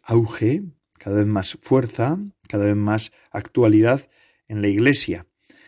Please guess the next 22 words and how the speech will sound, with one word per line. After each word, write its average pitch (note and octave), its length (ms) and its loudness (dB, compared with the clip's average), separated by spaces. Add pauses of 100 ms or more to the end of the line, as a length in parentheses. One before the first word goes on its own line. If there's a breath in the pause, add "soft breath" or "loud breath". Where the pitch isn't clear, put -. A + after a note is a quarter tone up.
(420 soft breath)
Y B2+ 140 2
entre B2 300 2
otros, D3+ 440 4
esto D#3 240 0
lo C#3 200 4
ha C3+ 60 2
visto, C#3 800 -2
ha F#2+ 60 -12
visto G#2+ 300 -4
cómo A#2 180 0
ha A2 80 0
crecido, A2+ 500 4
pues, A#2 200 -4
un F2+ 600 -8
misionero F#2+ 580 -4
nuestro, F#2+ 540 -2 (180)
Andrés G#2+ 600 0
Díaz A#2 400 0
de G#2 200 -6
Rágabo, F2+ 760 -4 (540)
Rábago, G2+ 920 -2 (180)
perdón, E2 380 -12